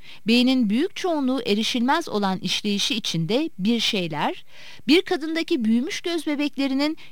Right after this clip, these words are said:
cinsel heyecan ve hazırlık durumuna işaret ettiğini biliyordu.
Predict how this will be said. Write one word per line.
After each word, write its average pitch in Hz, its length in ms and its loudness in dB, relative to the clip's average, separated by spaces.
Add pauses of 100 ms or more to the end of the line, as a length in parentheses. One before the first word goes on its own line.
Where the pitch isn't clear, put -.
cinsel 359 460 4
heyecan 320 480 0
ve 320 60 0
hazırlık 262 480 0
durumuna 277 320 0
işaret 269 540 0
ettiğini 240 460 0
biliyordu. 170 600 -2